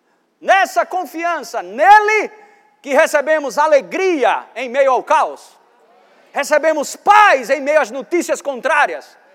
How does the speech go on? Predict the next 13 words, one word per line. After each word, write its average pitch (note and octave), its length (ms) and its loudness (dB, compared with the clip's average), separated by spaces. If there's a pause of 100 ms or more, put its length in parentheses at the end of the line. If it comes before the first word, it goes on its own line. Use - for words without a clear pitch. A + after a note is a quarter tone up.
(280)
É A#3+ 100 -2
nessa G4 460 6
fé, D4 300 2
irmãos, F#3+ 280 -8
é D4 80 0
nessa F4+ 380 2
confiança. A#3+ 760 -10 (1120)
Ok? G#3 500 0 (640)
Uh, A#4 440 0
aleluia. F3+ 640 -8 (200)
Glória E3+ 360 -8
a - 20 -12
Deus. C3+ 560 -10